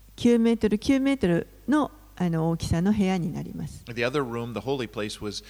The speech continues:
Speaker 2: nine meters by eighteen meters.
Speaker 1: ですから、聖所の方は、えー、幅九メートルの長さ十八メートルの部屋になるということです。
Speaker 2: So you can see, you know, if you, if you had a rectangle,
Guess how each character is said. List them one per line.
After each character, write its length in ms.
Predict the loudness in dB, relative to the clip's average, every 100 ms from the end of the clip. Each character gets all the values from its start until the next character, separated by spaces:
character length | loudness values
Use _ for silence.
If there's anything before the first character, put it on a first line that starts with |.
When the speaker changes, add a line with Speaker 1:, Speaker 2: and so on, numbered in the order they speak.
| -20 -4
Speaker 2:
nine 280 | -2 -2 -2
meters 320 | -4 -4 -2
by 180 | -4 -4
eighteen 480 | -6 -6 -8 -8 -6
meters. 500 | -8 -10 -14 -16 -16 -20 -20 -18 -6
Speaker 1:
で 80 | -4
す 80 | 0
か 80 |
ら、 260 | 2 2 0 -8 -20 -20 -8
聖 240 | 2 4 6
所 140 | 6
の 80 | 4
方 300 | 4 4 4
は、 280 | 2 2 -2 -12 -14 -8
え 380 | -6 -6 -6 -6
ー、 20 |
幅 300 | -4 0 -2
九 180 | 2 2
メ 120 | 2
ー 40 |
ト 80 | 0
ル 120 | -2
の 120 | 0
長 280 | 0 2 2
さ 200 | 0 -4
十 220 | 2 4
八 300 | 4 0 -2
メ 140 | -2 -2
ー 40 |
ト 100 | -2
ル 80 | -2
の 120 | -2
部 100 | 0
屋 160 | 0 0
に 140 | -4
な 120 | -4
る 80 | -4
と 100 | -2
い 40 | -2
う 60 |
こ 60 | -2
と 0 |
で 60 | -4
す。 100 | -4
Speaker 2:
So 40 |
you 40 |
can 20 | -2
see, 20 |
you 60 |
know, 100 | -2
if 140 | -4 -4
you, 80 | -6
if 240 | -8 -4
you 80 | 2
had 140 | 2
a 100 | 2 0
rectangle, 680 | -2 -2 -4 -2 0 0